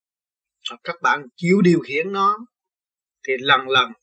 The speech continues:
nó phải tự giải và nó tiến tới sáng suốt tốt đẹp. Trong cái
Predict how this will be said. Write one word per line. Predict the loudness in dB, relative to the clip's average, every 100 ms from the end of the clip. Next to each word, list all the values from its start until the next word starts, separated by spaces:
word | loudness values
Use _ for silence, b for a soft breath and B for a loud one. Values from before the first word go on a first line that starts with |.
| _ -16
nó | -16 -10
phải | -12 -12
tự | -18 _ -12
giải | -12 -12 _ _ _ _ _ _ _ _ _
và | -6 -6
nó | -12 -6
tiến | -4 -4 -6
tới | -10 -8 -8 -6
sáng | -6 -4 -2 0
suốt | -2 -4 _ _ _ _ _ _ _ _ _ _ _ _ _ _
tốt | 0 0
đẹp. | -4 -10 _ _ _ _ _ _ _ _ _ _ _ _ _ _ _ _ _ _ _ _ _
Trong | -6
cái | -2